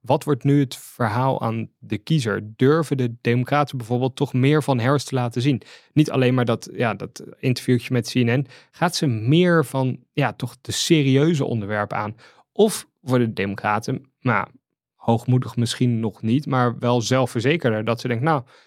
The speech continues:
Harris heeft zich nu laten zien, dat is go-, goed genoeg. We kunnen ons eigen programma uitzetten. En dat doen we door haar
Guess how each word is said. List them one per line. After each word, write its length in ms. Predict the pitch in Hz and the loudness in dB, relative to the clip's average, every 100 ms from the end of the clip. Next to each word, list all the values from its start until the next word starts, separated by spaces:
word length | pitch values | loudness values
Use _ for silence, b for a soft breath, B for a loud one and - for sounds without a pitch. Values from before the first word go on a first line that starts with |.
| b b _ - | b b _ -8
Harris 360 | 120 135 147 - | 0 2 2 2
heeft 180 | 135 | -2
zich 160 | 131 120 | -2 0
nu 420 | 139 135 139 104 | 2 2 0 0
laten 320 | 135 127 123 | 0 0 -2
zien, 300 | 107 185 226 - | -2 -2 -2 -8
dat 180 | 135 120 | -4 -4
is 120 | - | -4
go-, 160 | - _ | -12 _
goed 300 | - - 165 | -16 -2 -2
genoeg. 540 | - 110 127 220 - - b b | -2 0 2 0 -2 -18 b b
We 180 | - 131 | -4 -2
kunnen 440 | 131 160 156 147 - _ | 2 2 2 0 -4 _
ons 220 | - 147 120 | -2 0 0
eigen 340 | 139 160 117 | -2 -2 -4
programma 420 | 117 110 123 117 | -6 -4 -2 -2
uitzetten. 480 | 107 110 - 113 117 | -2 -4 -4 -6 -4
En 60 | 113 | -4
dat 120 | 107 | -2
doen 140 | 123 | -2
we 80 | 123 | 0
door 140 | 120 | 0
haar 320 | 117 120 117 | 0 0 -2